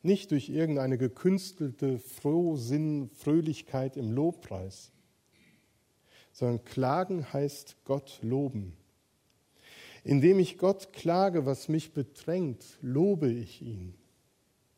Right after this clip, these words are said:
Klagen heißt Gott loben, weil in einer Situation, in der alles gegen Gott spricht, ich mich dennoch an ihn wende und ihn bitte,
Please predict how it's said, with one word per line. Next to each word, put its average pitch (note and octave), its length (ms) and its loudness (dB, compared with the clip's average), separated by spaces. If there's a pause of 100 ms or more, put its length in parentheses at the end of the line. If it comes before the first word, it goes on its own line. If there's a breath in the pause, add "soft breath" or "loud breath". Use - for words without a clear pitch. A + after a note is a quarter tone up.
(1600)
Klagen D#3 640 -4
heißt C3+ 440 -8
Gott C3+ 300 -10
loben, A2+ 440 -6 (1500 loud breath)
weil C#3 200 6
in D3 120 4
einer D3 260 0
Situation, C#3+ 960 0
in A2+ 140 -2
der C3 320 -2
alles G3 480 -2
gegen F3 380 0
Gott D#3 280 -2
spricht, - 680 -14 (1000 soft breath)
ich - 240 -2
mich B2 260 -2 (120)
dennoch F3+ 600 0
an B2+ 280 -4
ihn D#3+ 480 -2
wende D3+ 540 0 (280)
und A#2+ 280 -4
ihn F3 300 0
bitte, C#3+ 480 -2